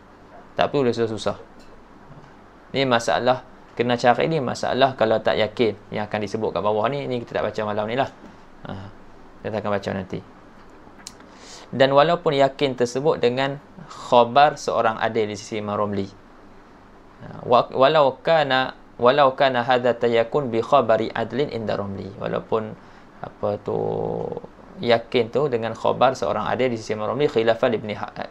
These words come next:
khilafan Ibni Hajar. Bersalah dengan Ibnu Hajar. Ibnu Hajar kata tak memada seorang.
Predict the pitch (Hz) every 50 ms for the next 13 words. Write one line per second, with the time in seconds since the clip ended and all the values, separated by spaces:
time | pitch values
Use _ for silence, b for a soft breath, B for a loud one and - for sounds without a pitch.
0 | - 98 - - 131 131 139 139 - 143 127 110 - - 107 104 101 101 104 98
1 | - - B B B B B B B - 113 110 - 113 117 123 127 120 110 104
2 | 107 107 107 101 104 101 104 98 98 107 101 101 104 107 107 110 127 127 - -
3 | - 101 101 101 95 104 107 - - - 95 110 101 101